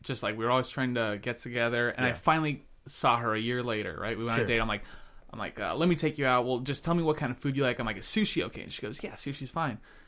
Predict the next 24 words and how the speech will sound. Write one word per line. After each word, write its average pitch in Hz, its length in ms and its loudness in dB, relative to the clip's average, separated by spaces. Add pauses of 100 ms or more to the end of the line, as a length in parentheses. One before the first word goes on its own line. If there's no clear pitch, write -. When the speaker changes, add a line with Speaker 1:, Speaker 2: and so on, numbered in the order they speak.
(240)
Speaker 1:
And 143 260 4
we 131 80 2
go 175 240 8
out, 120 380 6 (320)
and 120 140 -4
we 113 80 -6
get 127 120 -4
the - 80 -12
food, 175 480 6
and 143 120 2
she's 123 240 -4
miserable. 127 880 0
And 120 80 -4
I'm 123 60 -2
like, 117 120 0
"Is 120 100 -2
everything 165 260 2
okay?" 131 280 2
She's 131 220 -4
like, 117 200 -2 (420)
"I 180 80 10
don't 196 140 6
like 160 200 4
fish." - 560 0